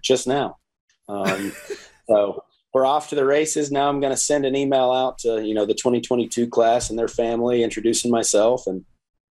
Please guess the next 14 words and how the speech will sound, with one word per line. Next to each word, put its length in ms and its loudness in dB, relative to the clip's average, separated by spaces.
I've 160 2
talked 280 0
to 60 2
the 60 -4
current 300 -2
guys 300 2
on 160 -2
Zoom, 480 -2
but 320 2
it's, 320 0
uh, 420 2
it's 160 -6
officially 480 2
on 340 -2